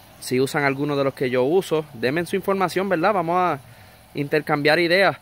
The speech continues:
Este, saludo a todos, ¿verdad? Los que siempre ven los videos, los que le dan like. Y nada, mi gente,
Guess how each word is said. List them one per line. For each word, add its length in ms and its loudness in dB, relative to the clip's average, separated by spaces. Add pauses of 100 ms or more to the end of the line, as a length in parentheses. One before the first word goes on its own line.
(500)
Este, 440 -2
saludo 360 -2
a 60 -2
todos, 260 -2
¿verdad? 240 0
Los 100 -2
que 80 -6
siempre 300 -4
ven 240 -2
los 140 0
videos, 380 0
los 120 0
que 120 -4
le 100 0
dan 220 0
like. 320 2 (800)
Y 800 0
nada, 280 2
mi 120 0
gente, 380 -2